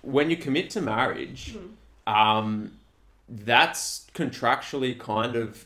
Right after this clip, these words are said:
Speaker 1: the commitment. You, you're pooling your resources.
Speaker 2: Mm-hmm.
Speaker 1: What's yours is theirs.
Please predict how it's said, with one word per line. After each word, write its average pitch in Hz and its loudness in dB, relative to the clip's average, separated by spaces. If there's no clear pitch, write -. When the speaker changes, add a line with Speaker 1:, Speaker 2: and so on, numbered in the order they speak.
Speaker 1:
the 117 -2
commitment. 113 -4
You, - -6
you're 131 2
pooling 139 -2
your 139 -4
resources. 113 -6
Speaker 2:
Mm-hmm. 220 -10
Speaker 1:
What's 110 -4
yours 117 -2
is 117 -8
theirs. - -6